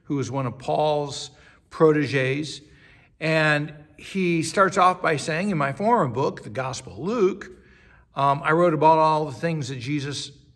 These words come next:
began to do and teach until the day he was taken up to heaven." Now, he re-, addresses this book to Theophilus, and that could be an actual person, or it simply could be a title because it, the,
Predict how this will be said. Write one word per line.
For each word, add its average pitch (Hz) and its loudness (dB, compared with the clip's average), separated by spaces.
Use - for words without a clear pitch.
began 143 -4
to 143 -8
do 147 0
and 120 -8
teach - -6
until 143 0
the 151 0
day 139 0
he 147 -4
was 131 -6
taken 135 -4
up 117 -10
to 127 -10
heaven." 117 -2
Now, 156 0
he 160 0
re-, 160 -2
addresses 175 -2
this 135 -4
book 135 -8
to 143 -4
Theophilus, 143 -4
and 147 -4
that 151 -6
could 151 -6
be 151 -2
an 143 -8
actual 143 -6
person, 202 -4
or 185 4
it 175 -6
simply 208 -4
could 156 -4
be 143 -2
a 131 -6
title 165 -2
because 131 -6
it, - -16
the, 143 -8